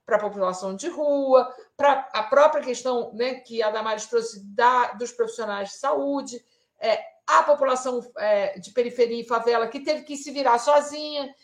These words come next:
e que se virou sozinha com grandes movimentos de solidariedade e apoio, né?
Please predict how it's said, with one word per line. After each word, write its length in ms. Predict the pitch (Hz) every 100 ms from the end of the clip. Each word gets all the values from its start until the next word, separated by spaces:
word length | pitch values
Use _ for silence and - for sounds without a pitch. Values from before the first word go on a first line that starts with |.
| _
e 100 | 269
que 140 | 294
se 180 | 285 294
virou 400 | 277 277 269 311
sozinha 640 | 320 302 294 294 285 285 262
com 220 | 254 254
grandes 520 | 240 254 285 294 -
movimentos 600 | 247 240 233 240 233 - _ _ _ -
de 80 | 240
solidariedade 920 | - 262 247 247 233 220 233 226 214
e 80 | 233
apoio, 640 | 214 214 240 233 226 226 220
né? 260 | 254 302